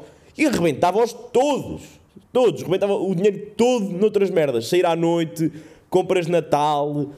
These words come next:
roupa para mim, viagens. Nunca ficava com ele lá. Depois eu estava a junho.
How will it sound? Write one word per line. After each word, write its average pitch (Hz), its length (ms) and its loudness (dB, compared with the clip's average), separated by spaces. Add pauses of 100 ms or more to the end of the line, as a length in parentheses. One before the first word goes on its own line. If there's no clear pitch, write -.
(140)
roupa 196 360 0
para 170 160 0
mim, 151 540 -2 (240)
viagens. 151 760 -2 (760)
Nunca 202 320 2
ficava 190 380 -2
com 180 180 0
ele 170 120 0
lá. 147 360 -4 (380)
Depois 160 360 0
eu 190 40 2
estava 151 240 0
a 147 60 2
junho. 147 640 0